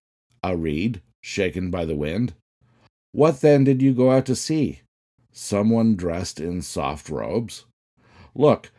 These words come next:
those who wear soft robes are in royal places. What then did you go out to see? A prophet?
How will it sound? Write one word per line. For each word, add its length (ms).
those 420
who 220
wear 320
soft 500
robes 480
are 280
in 340
royal 340
places. 720
What 240
then 220
did 180
you 140
go 200
out 200
to 100
see? 480
A 100
prophet? 600